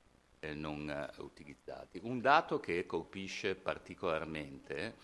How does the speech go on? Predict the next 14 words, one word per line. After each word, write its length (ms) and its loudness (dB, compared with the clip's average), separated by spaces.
è 140 2
quello, 760 10
eh, 320 8
degli 220 4
incidenti, 920 2
eh, 300 -2
sul 320 -2
lavoro. 520 0
Sappiamo 640 2
che 360 2
in 160 -8
tutto 320 -4
il 60 0
Paese, 880 -2